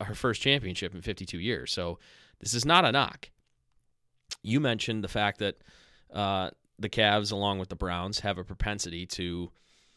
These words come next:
uh, pull shoot and pull the trigger on, uh, coaches, um,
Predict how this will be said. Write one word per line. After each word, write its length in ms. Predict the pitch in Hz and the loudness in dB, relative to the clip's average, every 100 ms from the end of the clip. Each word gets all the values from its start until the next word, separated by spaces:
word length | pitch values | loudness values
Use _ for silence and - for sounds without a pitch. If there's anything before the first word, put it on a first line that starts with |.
| _ _ - | _ _ -10
uh, 220 | 90 85 | -4 -4
pull 260 | - - 127 | 0 2 2
shoot 360 | - 101 90 113 | 0 0 -2 -2
and 160 | 104 90 | -4 0
pull 160 | 107 | 0
the 60 | 98 | 0
trigger 400 | - 87 90 87 | -2 -2 -4 -6
on, 380 | 95 90 90 87 - | -6 -4 -4 -6 -8
uh, 320 | 87 80 80 _ | -6 -6 -8 _
coaches, 600 | - 131 147 82 87 - - _ _ _ _ _ _ _ _ | -4 -2 0 -4 -4 -6 -8 _ _ _ _ _ _ _ _
um, 480 | 76 73 71 64 60 | -10 -8 -8 -10 -14